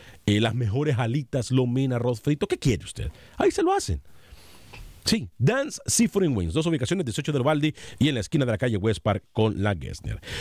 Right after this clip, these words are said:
Ya voy a establecer contacto con Pepe Medina hasta Guatemala, que nos dé información del fútbol chapín, lo mismo que Manuel Galicia tiene información del fútbol hondureño.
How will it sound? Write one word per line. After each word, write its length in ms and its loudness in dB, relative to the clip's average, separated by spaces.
Ya 100 4
voy 120 2
a 40 2
establecer 340 0
contacto 420 -2
con 140 0
Pepe 200 0
Medina 260 0
hasta 140 0
Guatemala, 440 0
que 80 0
nos 80 0
dé 60 0
información 480 0
del 100 0
fútbol 320 0
chapín, 300 0
lo 60 4
mismo 220 2
que 80 -4
Manuel 220 0
Galicia 300 0
tiene 160 0
información 380 0
del 100 -4
fútbol 240 0
hondureño. 380 2